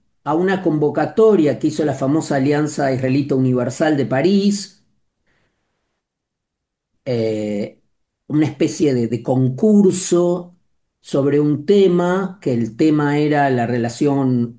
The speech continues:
del judaísmo y del cristianismo, entonces lo envió en francés, de modo que incluso esta obra que vamos a comentar hoy estaba inédita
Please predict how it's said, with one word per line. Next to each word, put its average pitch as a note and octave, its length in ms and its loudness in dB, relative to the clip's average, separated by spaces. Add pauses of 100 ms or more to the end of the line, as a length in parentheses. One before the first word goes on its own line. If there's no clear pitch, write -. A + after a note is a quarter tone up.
(160)
del B2+ 380 -4
judaísmo C3+ 680 -2
y C3 40 2
del B2 180 0
cristianismo, E3+ 1040 0 (200)
entonces F#3 360 0
lo F3 240 6
envió F3 400 4
en G#3 80 2
francés, D#3+ 840 -2 (300)
de D3+ 100 2
modo G#3+ 320 2
que G3 220 6
incluso G3+ 720 2
esta G3 300 0
obra G3+ 300 2
que C3 80 -2
vamos F#3 240 -2
a D#3 80 -2
comentar C#3+ 540 0
hoy G3 320 2
estaba F3 420 0
inédita F3+ 880 -2